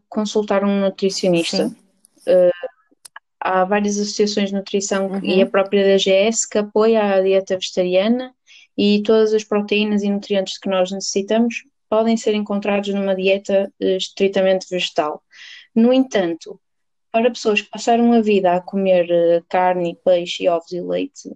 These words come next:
Speaker 1: não é fácil adaptar a alimentação. E eu acho que é,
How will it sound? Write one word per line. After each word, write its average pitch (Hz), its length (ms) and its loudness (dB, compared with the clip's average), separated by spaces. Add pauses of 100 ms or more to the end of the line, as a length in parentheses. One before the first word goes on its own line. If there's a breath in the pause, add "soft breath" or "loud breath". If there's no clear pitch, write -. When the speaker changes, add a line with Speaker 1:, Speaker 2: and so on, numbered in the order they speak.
Speaker 1:
não 196 260 -4
é 208 120 0
fácil 202 520 -2
adaptar 190 580 2
a 180 60 2
alimentação. 180 840 -2
E 175 60 0
eu 175 80 4
acho 175 200 -2
que - 100 -2
é, 185 260 4